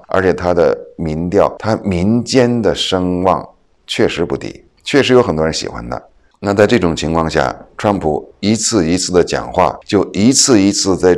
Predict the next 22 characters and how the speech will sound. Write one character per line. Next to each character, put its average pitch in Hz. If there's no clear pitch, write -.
冲 139
撞 98
美 80
国 98
人 85
的 85
道 -
德 80
底 -
线， -
让 160
美 101
国 104
人 143
自 143
己 76
都 98
看 90
不 98
舒 85
服 64
了。 58